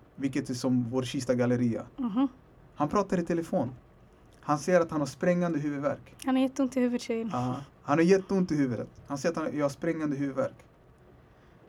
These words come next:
Speaker 1: En person, en, som inte kan arabiska får det att låta som att han ska spränga Nordstan. Hon kontaktar myndigheterna.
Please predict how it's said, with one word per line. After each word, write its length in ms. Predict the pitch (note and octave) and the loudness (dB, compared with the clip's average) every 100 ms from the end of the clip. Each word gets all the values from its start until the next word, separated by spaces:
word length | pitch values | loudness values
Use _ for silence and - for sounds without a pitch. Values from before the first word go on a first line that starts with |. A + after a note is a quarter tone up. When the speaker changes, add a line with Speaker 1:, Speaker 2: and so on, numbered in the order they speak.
| - | -2
Speaker 1:
En 220 | F#3 G3 | 0 2
person, 560 | G#3 F3+ B3 G3 A3+ B3 - - - - - - - - | -2 2 2 4 2 0 -6 -20 -20 -20 -20 -20 -20 -14
en, 500 | - C#3 C3+ B2+ B2+ B2+ - | -4 0 0 2 0 -2 -8
som 220 | - F3+ | -8 2
inte 240 | A3+ A3+ B3 | 4 4 2
kan 160 | G3 | 2
arabiska 480 | C#3 A#2+ - - C#3 - - - - - - - - - - - - - - - - | 2 2 -2 -12 -16 -16 -20 -20 -20 -20 -20 -20 -20 -20 -20 -20 -20 -20 -20 -20 -20
får 220 | - F3 | -2 4
det 80 | D#3+ | 6
att 100 | C#3+ | 4
låta 240 | D#3+ D#3 D3+ | 2 0 0
som 140 | D#3 | 0
att 100 | C3+ | 0
han 80 | C3+ | -2
ska 120 | B2+ | -4
spränga 300 | - C3+ C3 | -2 2 4
Nordstan. 380 | C3 A2+ A2+ - - - - - - - - - - - - - - - - - - - - | 2 0 -6 -8 -12 -20 -20 -20 -20 -20 -20 -20 -20 -20 -20 -20 -20 -20 -20 -20 -20 -12 0
Hon 360 | A3 A#3+ A3+ A3 - - - - - - | 4 6 4 0 -18 -20 -20 -20 -20 -8
kontaktar 420 | D3 C#3+ D3+ D#3 | -4 -2 -2 0
myndigheterna. 720 | D3 C#3+ B2+ C3+ C3 C3+ D3+ | 2 4 4 2 2 0 0